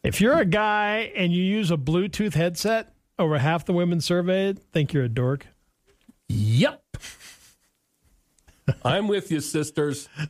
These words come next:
Speaker 1: Uh,
Speaker 2: Yeah, duh, yeah. It's like, no.
Speaker 1: Cows don't have upper
Speaker 2: That's
Speaker 1: front
Speaker 2: like when you have, uh, you, like, your cell phone on your belt.
Speaker 1: Oh, okay.
Speaker 2: I just think that is so nerdy. <laughs>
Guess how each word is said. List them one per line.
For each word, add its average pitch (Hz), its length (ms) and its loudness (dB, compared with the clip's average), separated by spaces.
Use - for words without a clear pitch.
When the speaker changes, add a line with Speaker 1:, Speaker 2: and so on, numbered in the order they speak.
Speaker 1:
Uh, 135 720 0
Speaker 2:
Yeah, 107 220 0
duh, 101 340 0
yeah. 98 340 -4
It's 104 260 -8
like, 90 120 -12
no. - 240 -14
Speaker 1:
Cows 180 420 0
don't 170 240 2
have 160 240 2
upper 151 300 0
Speaker 2:
That's 143 140 0
Speaker 1:
front 151 120 2
Speaker 2:
like 156 220 0
when 151 100 2
you 123 80 2
have, 117 320 2
uh, 110 100 -4
you, 123 160 2
like, 120 280 0
your 127 60 -2
cell 113 280 0
phone 117 300 0
on 110 140 0
your 104 120 2
belt. - 380 -2
Speaker 1:
Oh, 110 300 0
okay. - 220 -4
Speaker 2:
I - 20 -16
just - 180 -2
think 104 180 0
that 104 160 0
is - 100 -4
so 98 720 -2
nerdy. 101 600 4
<laughs> - 340 -12